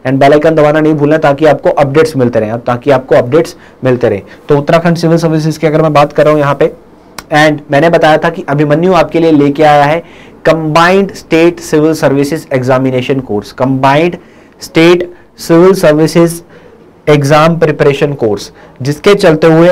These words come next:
आप totally preparation कर सकते हैं किसी भी state के पीसीएस का। चाहे अभी हमने उत्तराखंड की बात की, उत्तराखंड पीसीएस की बात करें या किसी और state के पीसीएस की भी बात करें, तो आप हर state की preparation कर सकते हैं, हर state की preparation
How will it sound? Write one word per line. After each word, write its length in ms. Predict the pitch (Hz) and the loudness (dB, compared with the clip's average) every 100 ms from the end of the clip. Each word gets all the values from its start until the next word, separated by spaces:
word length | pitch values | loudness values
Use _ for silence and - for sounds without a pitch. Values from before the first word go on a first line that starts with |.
| 180 | 2
आप 320 | 156 160 - | 0 0 0
totally 420 | 180 196 196 226 | 2 2 2 2
preparation 500 | 214 185 175 156 170 | 2 2 0 -2 -2
कर 120 | 170 147 | -2 -2
सकते 320 | 156 143 151 | -4 -4 -4
हैं 200 | 151 170 | -4 -4
किसी 320 | 156 143 147 | -4 -2 -2
भी 160 | 147 151 | -2 -4
state 320 | - 135 131 | -2 -4 -2
के 140 | 143 | -2
पीसीएस 480 | 143 123 113 120 101 | 0 -2 -2 -4 -4
का। 140 | - | -4
चाहे 220 | - 131 131 | -2 2 2
अभी 180 | 135 | 2
हमने 160 | 139 143 | 0 2
उत्तराखंड 480 | 135 135 151 156 147 | 0 2 0 -2 -2
की 100 | 151 | 0
बात 220 | 143 147 | 2 0
की, 180 | 170 165 - - - 143 | -2 -8 -10 -20 -10 -6
उत्तराखंड 360 | 160 156 160 | -2 -2 -4
पीसीएस 360 | 165 147 165 147 | -6 -4 -4 -4
की 100 | 156 | -2
बात 220 | 147 143 | 0 0
करें 180 | 151 147 | 0 0
या 60 | |
किसी 240 | 147 147 160 | -2 -4 0
और 140 | 156 | 0
state 220 | 156 156 | 0 -4
के 100 | 147 | -2
पीसीएस 320 | 147 151 151 147 | -4 -4 -6 -6
की 100 | 156 | -4
भी 100 | 147 | 0
बात 240 | 143 143 | 0 0
करें, 200 | 147 151 - - - | -2 -4 -6 -20 -2
तो 60 | 160 | -2
आप 120 | 160 | 0
हर 160 | 196 202 | 0 -2
state 260 | - 165 | 0 -4
की 100 | - | -2
preparation 460 | - 143 135 123 123 | -2 -2 -2 -4 -4
कर 100 | 117 | -6
सकते 320 | - 107 104 | -8 -10 -10
हैं, 140 | 98 - - - _ - 139 | -10 -14 -20 -20 _ -8 -4
हर 100 | 143 | -4
state 240 | 151 147 | -2 -4
की 140 | 160 165 | -2 -4
preparation 500 | 143 127 123 165 | -2 -2 -4 -4